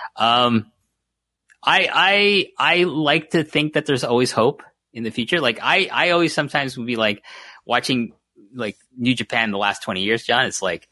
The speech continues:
okay, they're dead. Okay, no, they're gonna, they're gonna be okay. Oh, it's not so good. Oh, they got all this talent, and, like, the, the last, you know, the, the next Dream talent, I was so excited for.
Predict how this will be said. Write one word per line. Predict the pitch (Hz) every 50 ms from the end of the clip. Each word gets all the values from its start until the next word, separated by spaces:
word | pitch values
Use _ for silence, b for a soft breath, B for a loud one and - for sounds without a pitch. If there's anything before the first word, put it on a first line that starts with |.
| b b b b b
okay, | - 113 98
they're | 117 107
dead. | - 107 90 85 82 - - _ _ _ _ _ _ _ -
Okay, | 151 170 - 170 147
no, | 143 135 131 131 107 - _ _ _ -
they're | 123 113
gonna, | 101 127 113 107 104 104 -
they're | - 113 104
gonna | 110 107
be | 101 104 95
okay. | 92 - - - 90 85 82 78 - _ _ _ _ _ _ -
Oh, | 104 113 117 117 117 113 110
it's | 101 - - -
not | 123 113 110 -
so | - 101
good. | 87 107 95 87 - B B B B B B
Oh, | - 175 196 127 92 98 - -
they | 113
got | 113 139 127
all | 123
this | 120 110 101 -
talent, | - - - - 120 131 160 139 92
and, | 87 90 95
like, | 92 - - _ _
the, | - 107 95 95 92 - -
the | 101 95
last, | 95 101 110 131 151 - - - _ _ _ _ _ -
you | 120 107
know, | 90 90 98 - - - _ _ _ _ _ - - 117 127
the, | 127 131 123
the | 110 120 113
next | 117 131 147 147 -
Dream | - 185 175 151
talent, | - 175 156 170 190 - - -
I | - -
was | 120 107 - -
so | - 113
excited | 101 98 - - 87 85 85 -
for. | _ - 104 117 151 -